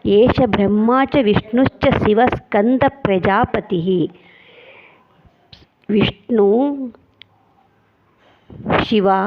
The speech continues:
ಸ್ಕಂದ, ಪ್ರಜಾಪತಿ ಎಲ್ಲರೂ ಸಹ, ಅಂದ್ರೆ ವಿಷ್ಣು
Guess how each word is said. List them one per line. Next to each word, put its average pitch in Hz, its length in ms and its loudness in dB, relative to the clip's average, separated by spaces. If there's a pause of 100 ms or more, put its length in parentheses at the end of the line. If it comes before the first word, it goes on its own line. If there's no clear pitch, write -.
(260)
ಸ್ಕಂದ, 214 540 -2 (540)
ಪ್ರಜಾಪತಿ 208 1000 -2 (540)
ಎಲ್ಲರೂ 262 600 2
ಸಹ, - 480 -6 (1040)
ಅಂದ್ರೆ 202 520 2 (2750)
ವಿಷ್ಣು 247 800 0